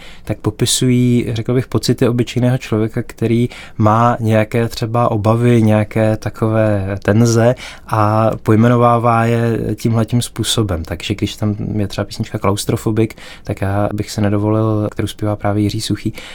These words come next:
tak já bych si nedovolil říct, že popisuje pocity opravdového klaustrofobika, ale spíš někoho, kdo si tak představuje, že to je vlastně občas docela zvláštní být zavřený v takovém malém, dejme tomu, studiu.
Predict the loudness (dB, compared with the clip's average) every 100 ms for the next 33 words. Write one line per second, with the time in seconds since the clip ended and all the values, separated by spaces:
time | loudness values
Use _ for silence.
0 | -6 -6 -4 -4 -2 -2 -2 -4 -2 0
1 | 0 0 2 2 2 0 -2 -4 -2 -4
2 | -2 -2 0 2 0 -2 -2 0 0 0
3 | 0 0 0 -2 -4 -6 -4 -4 -4 -6
4 | -8 -20 -10 -10 -8 -6 -4 -4 -2 -2
5 | -2 -6 -18 -10 -4 -4 -4 -6 -6 -8
6 | -8 -6 -2 -2 -2 -4 -12 -20 -20 -8
7 | -6 -4 -4 -4 -2 -4 -6 -6 -8 -8
8 | -8 -6 -6 -4 -4 -4 -2 -2 -2 -4
9 | -4 -4 -4 -4 -4 -4 -2 0 2 2
10 | 0 -6 -20 -20 -20 -18 -10 -8 -4 -2
11 | 0 0 -2 0 2 2 2 -2 -8 -20
12 | -20 -10 -6 -4 -4 -4 -4 -6 -6 0
13 | 0 0